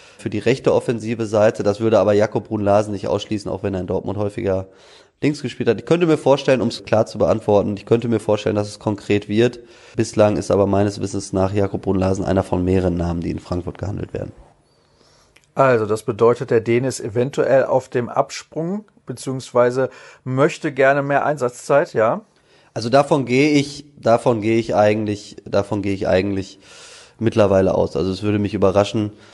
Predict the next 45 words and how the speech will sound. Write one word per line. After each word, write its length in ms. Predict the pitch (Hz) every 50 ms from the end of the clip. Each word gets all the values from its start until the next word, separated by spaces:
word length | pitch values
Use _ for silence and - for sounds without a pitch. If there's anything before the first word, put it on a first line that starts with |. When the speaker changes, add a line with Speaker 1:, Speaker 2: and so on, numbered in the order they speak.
| - -
Speaker 1:
wenn 160 | - 101 98
Jakob 320 | 101 101 98 98 - 104 -
Bruun 160 | 101 101 98
Larsen 320 | 95 95 95 98 101 107
in 60 | 95
der 120 | 95 92 92
Rückrunde 360 | 101 101 - - 101 104 101
noch 160 | 101 98 -
für 100 | - 98
den 80 | 98 95
B 140 | 98 98 98
V 160 | - 98 95
B 180 | 87 95 101
spielt, 540 | 101 - - - 101 104 101 101 101 - -
weil 400 | 90 95 95 95 95 98 95 87
die 180 | - - 98 90
Hinrunde 680 | 92 104 113 120 110 101 107 104 104 107 104 104 104 - - - - - - - - _ _ - -
ein 160 | - 98 98
halbwegs 340 | 104 101 104 - 101 98 -
verschenktes 560 | - - 101 - - 107 110 113 120 107 - -
Halbjahr 420 | 101 98 98 - 104 95 92 80
war 220 | 92 92 95 101
und 100 | 98 92
ich 160 | 90 87 - -
glaube, 520 | 98 95 95 98 95 104 98 98 98 - - - _ _ _ _
noch 260 | - 92 98 98 -
so 140 | - - 98
ein 120 | 95 92
halbes 400 | 92 95 92 95 92 95 92 -
Jahr 520 | - 92 92 92 92 95 95 95 95 95 - - _ _ - -
kann 300 | - - 98 95 95 92
weder 240 | 95 95 98 101 92
im 80 | 92
Sinne 220 | 92 101 101 101 95
von 200 | - - 95 98
Jakob 300 | 95 98 - 107 98 -
Bruun 120 | 104 98
Larsen 280 | 95 92 92 98 104 101
sein, 160 | 98 95 92
kann 140 | - 101 95
auch 120 | - 104
nicht 160 | 107 117 113
im 120 | 120 110 98
Sinne 200 | - 110 110 107
von 320 | - - 107 101 104 101